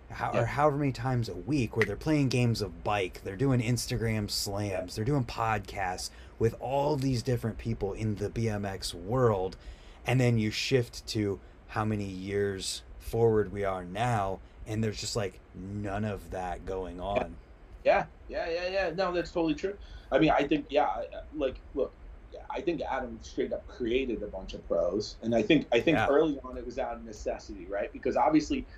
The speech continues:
Speaker 2: the guys who were already in Ride, the guys who were constantly in B M X Plus, and the guys who were in Dig, and the guys who were in Ride U K,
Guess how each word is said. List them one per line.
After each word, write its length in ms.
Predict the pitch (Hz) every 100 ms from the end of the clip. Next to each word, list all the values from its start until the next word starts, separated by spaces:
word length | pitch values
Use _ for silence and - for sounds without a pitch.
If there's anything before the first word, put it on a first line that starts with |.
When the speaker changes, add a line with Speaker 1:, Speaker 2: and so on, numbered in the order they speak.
| -
Speaker 2:
the 80 | 135
guys 340 | 139 127 139
who 100 | 139
were 100 | 135
already 360 | 131 127 120 120
in 140 | 117
Ride, 340 | 113 110 110 107
the 80 | 98
guys 300 | 107 113 -
who 80 | 120
were 220 | 107 - - -
constantly 540 | - 123 - 123 117
in 80 | 107
B 100 | 113
M 80 | 110
X 160 | 107
Plus, 300 | - 113 -
and 80 | 101
the 40 |
guys 260 | 98 107 117
who 80 | 120
were 80 | 107
in 120 | 104
Dig, 240 | - 113 104
and 100 | -
the 40 |
guys 200 | 120 110
who 60 | 113
were 60 |
in 60 | 107
Ride 200 | 107 107
U 80 | 104
K, 260 | 131 104